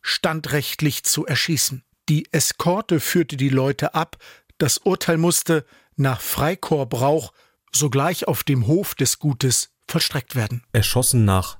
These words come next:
Speaker 2: Freikorpsbrauch? Dreißig Jahre nach den Ereignissen schreibt Rosbach seine Autobiografie Mein Weg durch die Zeit. Sie erscheint neunzehnhundertfünfzig in der Bundesrepublik. Reue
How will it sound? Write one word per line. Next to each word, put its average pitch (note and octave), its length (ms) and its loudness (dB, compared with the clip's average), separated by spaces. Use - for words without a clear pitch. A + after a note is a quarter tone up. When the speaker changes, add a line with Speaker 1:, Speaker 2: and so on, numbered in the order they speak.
Speaker 2:
Freikorpsbrauch? A2+ 960 -2
Dreißig A#2 440 2
Jahre A2+ 280 2
nach G#2 160 4
den G#2 140 4
Ereignissen G#2 640 2
schreibt A2+ 300 0
Rosbach F#2+ 560 0
seine G2+ 280 0
Autobiografie F#2 1040 -2
Mein G#2 300 6
Weg A#2 200 0
durch G2 160 0
die B2+ 140 -4
Zeit. - 420 -6
Sie B2+ 160 4
erscheint A#2 420 2
neunzehnhundertfünfzig G2+ 1000 2
in G2 100 0
der A2 80 4
Bundesrepublik. F2 880 -4
Reue G2 520 2